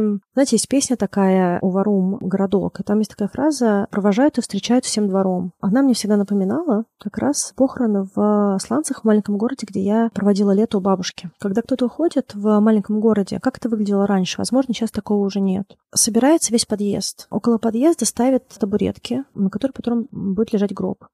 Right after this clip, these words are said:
Приезжает машина «Ритуал», и когда она едет, она едет со звуком. То есть весь двор знает, что едет эта машина. Оттуда выходят люди, семья, человек, который ушёл, ставится гроб, около него ставят ещё скамейки, и туда садятся близкие родственники.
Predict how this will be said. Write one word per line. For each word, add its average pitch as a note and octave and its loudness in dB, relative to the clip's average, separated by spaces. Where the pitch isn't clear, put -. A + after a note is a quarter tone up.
Приезжает A#3 2
машина G#3 2
«Ритуал», G3 -4
и A3 4
когда G#3+ 2
она A3 6
едет, B3+ 0
она G#3 4
едет A#3+ 0
со A3 -2
звуком. G3 -2
То - -6
есть - -4
весь A#3 0
двор A#3+ 0
знает, A#3+ 2
что - -6
едет A3 0
эта - -6
машина. G3 -2
Оттуда A#3 2
выходят G3+ 0
люди, G3+ 0
семья, G3 0
человек, - -2
который F#3+ -2
ушёл, G#3 -4
ставится G#3 -2
гроб, F#3+ -4
около G#3 -2
него G#3 4
ставят G#3 -2
ещё G#3 -2
скамейки, G#3+ 0
и - -4
туда A#3+ 0
садятся A3+ 0
близкие G3+ -2
родственники. G3 -8